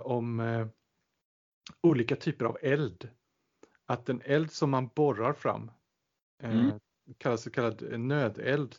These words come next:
Speaker 1: Den var liksom, hade extra styrka, extra helande egenskaper.
Speaker 2: Okej.
Speaker 1: Så, eh, kanske man skulle pröva att ha båda händerna genom en nödeld då. För om
Speaker 2: Ja.
Speaker 1: man slår, om man slår fram elden så är inte det alls samma sak som om man, liksom, snurrar fram den med en sån här, eh,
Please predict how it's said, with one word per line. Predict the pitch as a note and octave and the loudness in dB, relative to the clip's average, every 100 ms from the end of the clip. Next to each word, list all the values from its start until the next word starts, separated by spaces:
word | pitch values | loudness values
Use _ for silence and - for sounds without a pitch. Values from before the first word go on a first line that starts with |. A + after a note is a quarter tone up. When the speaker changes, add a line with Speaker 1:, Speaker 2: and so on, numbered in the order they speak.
| - | -4
Speaker 1:
Den | C3+ | 0
var | C#3 B2+ | 2 2
liksom, | A2+ B2+ | 2 -4
hade | B2+ A2+ | -2 -2
extra | - - - - B2 B2+ - _ _ _ _ _ _ | -2 -6 -10 -2 0 0 -4 _ _ _ _ _ _
styrka, | - - C#3+ A#2+ - G#2+ | -4 2 4 2 -2 -2
extra | C3+ A2+ - A2+ | -2 -4 -2 -2
helande | C#3 B2 G#2+ G#2+ A2 | 2 2 2 -2 0
egenskaper. | B2 B2 G#2+ G2 G#2+ G2 - C3+ C3 _ _ _ _ _ | 0 0 -4 -6 -4 -4 -2 -2 -2 _ _ _ _ _
Speaker 2:
Okej. | - - - E2 - - _ _ _ _ | -14 -8 -4 -4 -6 -12 _ _ _ _
Speaker 1:
Så, | - A#2+ A2+ A2 A2 | -12 -4 -2 0 -2
eh, | - | -6
kanske | - C3 - | -6 -6 -4
man | B2 | -8
skulle | B2 C3 | -6 -6
pröva | - C#3 A2+ | 0 0 0
att | B2 | -2
ha | A#2 A2+ A2+ G#2+ | 0 2 2 2
båda | C3 A#2+ | 2 2
händerna | B2+ A2 A2 A2 | 0 -2 -4 -6
genom | A2 A2 | -4 -4
en | A2 A2 - | -4 -6 -6
nödeld | A#2 A#2+ A2 - A2+ A#2+ | -4 0 0 0 -4 -4
då. | A#2 A2 G#2 _ _ _ _ _ - | -4 -6 -8 _ _ _ _ _ 2
För | C3 | 6
om | |
Speaker 2:
Ja. | C3+ | 6
Speaker 1:
man | C3 | 4
slår, | - F3+ E3 | 4 8 8
om | E3 D#3+ | 8 6
man | |
slår | E3 F#3+ F#3 | 6 8 8
fram | F3+ C#3+ | 8 4
elden | A2+ G2+ G#2+ | 4 -2 -4
så | - | 0
är | B2+ | 0
inte | B2+ C3+ | 0 0
det | C3 | 2
alls | B2+ A#2 | 2 0
samma | - A#2 A2+ | -2 -2 -2
sak | A2+ - | -4 -4
som | A#2 | -4
om | A2+ | -2
man, | A2 G#2+ - | -2 -6 -8
liksom, | A2+ A2+ G#2+ G#2 | -10 -8 -8 -8
snurrar | - C3 A#2 | -2 2 2
fram | A#2 A2 G#2+ | 2 0 -2
den | A2 | -4
med | G#2+ | -4
en | |
sån | G#2 A2 | -6 -6
här, | G#2+ F#2 | -6 -4
eh, | G#2 | -4